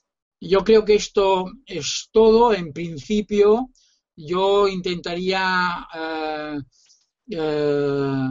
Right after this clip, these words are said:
entrar en esta fase de preguntas que creo que habéis ido anotando,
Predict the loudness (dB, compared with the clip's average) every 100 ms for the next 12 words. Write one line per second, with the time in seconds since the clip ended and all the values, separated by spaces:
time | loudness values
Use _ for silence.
0 | -6 -6 -6 -4 0 2 2 -2 -8 -10
1 | -6 -6 -2 -4 0 0 0 -2 -4 -4
2 | -8 -14 _ _ _ -14 -8 -6 -4 -2
3 | 0 -2 -4 -2 0 0 -2 -6 -2 0
4 | 2 2 0 -2 -4 -6 -4 -4 -4 -4
5 | -4 -4 -4 -4 -4 -2 -2 -2 0 0